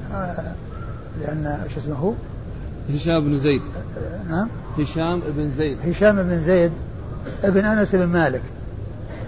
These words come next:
Speaker 1: يعني هو جده أنس، يقول: "دخلت مع أنس"، يعني مع جده، على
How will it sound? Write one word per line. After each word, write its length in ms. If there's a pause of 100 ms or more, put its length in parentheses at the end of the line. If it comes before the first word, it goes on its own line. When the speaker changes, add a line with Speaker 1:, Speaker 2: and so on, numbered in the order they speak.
(340)
Speaker 1:
يعني 220
هو 120
جده 500
أنس، 280 (540)
يقول: 240
"دخلت 300
مع 400
أنس"، 120
يعني 220
مع 140
جده، 480 (1600)
على 680